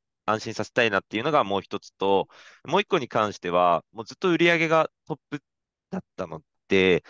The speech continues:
まあ、自分の営業力っていう時に当時はすごい、あの、自信があって、ちゃんとした昼の営業組織に入社しても、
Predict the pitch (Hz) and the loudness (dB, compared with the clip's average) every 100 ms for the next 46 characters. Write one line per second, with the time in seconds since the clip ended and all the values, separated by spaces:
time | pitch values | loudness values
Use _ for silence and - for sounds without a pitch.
0 | - - - 123 135 151 170 170 170 160 | -16 -8 -4 0 0 0 0 0 0 0
1 | - 120 147 156 170 120 95 _ _ 92 | 0 2 2 2 2 0 -4 _ _ -8
2 | 92 - 95 85 139 131 92 80 - 98 | -8 -8 -12 -6 0 2 2 0 -4 -2
3 | 127 113 87 82 82 90 82 101 101 98 | 2 4 4 2 -4 -6 -8 -6 -6 0
4 | 101 101 - _ 101 98 _ _ _ 104 | 2 0 -2 _ -4 -4 _ _ _ 4
5 | 101 95 - - - _ 156 160 175 165 | 4 2 0 -14 -20 _ -4 -2 -6 -6
6 | - 165 165 180 151 107 104 120 127 131 | -4 -4 0 0 0 0 0 0 0 -2
7 | 151 135 - - 90 85 78 - 90 92 | -6 -10 -16 -20 -16 -14 -14 -16 -10 -2
8 | 113 117 117 - 110 87 85 - | -2 0 -2 0 0 2 0 0